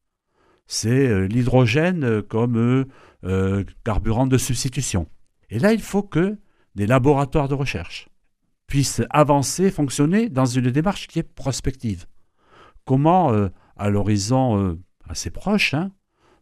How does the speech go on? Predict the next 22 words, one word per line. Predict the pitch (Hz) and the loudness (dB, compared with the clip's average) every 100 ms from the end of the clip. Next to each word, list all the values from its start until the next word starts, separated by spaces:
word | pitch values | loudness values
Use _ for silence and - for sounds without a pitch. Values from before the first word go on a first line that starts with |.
| 80 | -6
euh, | 82 85 87 87 | -4 -4 -4 -4
deux | 87 | -2
mille | 90 107 | 0 0
trente, | - 185 208 185 82 71 - _ _ - | 0 2 2 0 -4 -8 -12 _ _ -12
non, | - | -8
c'est, | - 78 | -6 -6
c'est | - 76 | -8 -2
demain, | 127 190 123 - - - - _ - - | 2 2 0 -6 -20 -20 -20 _ -18 -8
on | 101 | 0
peut | 117 120 | 2 4
avoir, | 104 110 165 202 127 | 4 2 2 2 4
euh, | 104 98 92 - _ _ _ _ | 2 2 0 -6 _ _ _ _
des | 78 92 117 101 | -4 0 2 2
avions | 90 90 113 139 | 0 2 2 0
de, | 98 90 | 0 0
euh, | 113 117 95 92 85 - _ _ _ _ - | 2 2 2 2 0 -6 _ _ _ _ -10
trente | 95 101 101 | -4 -2 -2
places, | 87 139 190 - | 0 2 2 0
euh, | 101 92 90 87 - | 0 0 -2 -6 -6
qui, | 117 156 196 104 | -2 0 -2 -4
effectivement, | 101 104 - 95 95 135 165 | -2 -4 -2 -2 0 2 2
euh, | 92 | 2